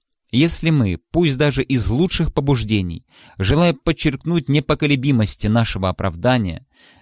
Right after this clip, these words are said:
говорим, что Бога больше не интересуют наши грехи, то ставим крест на своём стремлении к святости. Бог наш Небесный Отец, Он усыновил нас по Своей благодати, Он всегда будет любить Своих истинных детей.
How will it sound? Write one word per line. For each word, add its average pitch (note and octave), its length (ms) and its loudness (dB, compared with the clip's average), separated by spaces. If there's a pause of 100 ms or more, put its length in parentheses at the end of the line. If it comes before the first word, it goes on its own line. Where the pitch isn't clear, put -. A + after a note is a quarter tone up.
говорим, D3+ 480 2
что - 240 0
Бога C3+ 320 2
больше B2+ 400 0
не C#3 180 2
интересуют C#3+ 720 0
наши G#2 320 -2
грехи, F#2+ 500 -4 (500)
то A2 140 2
ставим G2 480 0
крест D#3 640 -2
на G#2 160 -2
своём D3 400 0
стремлении G#2+ 640 -2
к - 80 -12
святости. - 760 -6 (680)
Бог E3+ 340 0
наш C#3+ 300 0
Небесный G2 460 0
Отец, - 480 -6 (340)
Он E3 260 2
усыновил C#3 560 2
нас C3 220 0
по A#2+ 140 -2
Своей B2+ 320 0
благодати, G2+ 800 -2 (320)
Он B2 160 2
всегда G2+ 560 -2
будет C#3+ 280 0
любить C3 280 0
Своих A2 420 0
истинных G#2 500 2
детей. F2+ 460 -2